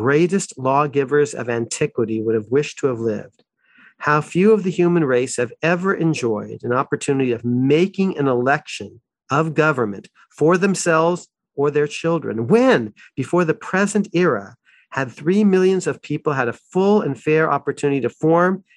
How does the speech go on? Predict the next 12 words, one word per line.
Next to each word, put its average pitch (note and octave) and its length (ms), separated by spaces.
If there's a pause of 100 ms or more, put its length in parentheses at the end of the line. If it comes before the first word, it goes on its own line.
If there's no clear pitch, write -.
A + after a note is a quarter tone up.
and B2+ 100
establish C#3+ 440 (300)
the B2+ 100
wisest E3 800
and B2 140
happiest D3 720 (200)
government B2 500 (220)
that - 120 (120)
human C#3 300
wisdom B2 380
can A#2 220
contrive." G#2 640